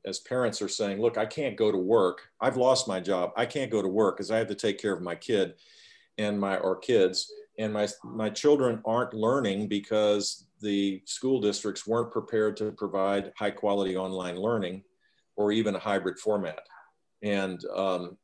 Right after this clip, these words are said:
this has sensitized a bunch of parents about the inadequacies of many places, many public school,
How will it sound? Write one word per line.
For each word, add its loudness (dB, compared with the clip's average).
this 4
has 4
sensitized -2
a -4
bunch -4
of -6
parents -4
about -4
the -6
inadequacies -4
of -6
many -2
places, -2
many -4
public -4
school, -2